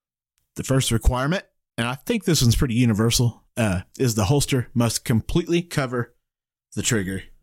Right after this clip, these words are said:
right? When it's on you, you want that thing to completely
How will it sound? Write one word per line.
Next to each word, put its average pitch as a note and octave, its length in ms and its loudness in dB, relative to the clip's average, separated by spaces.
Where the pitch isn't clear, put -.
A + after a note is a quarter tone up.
right? B2+ 280 -6
When B2 160 0
it's C3 140 0
on C#3+ 240 0
you, A#2 160 0
you D#3+ 140 -2
want D3+ 220 -2
that C3 240 -6
thing B2 260 -4
to A#2 80 -12
completely A#2 800 -6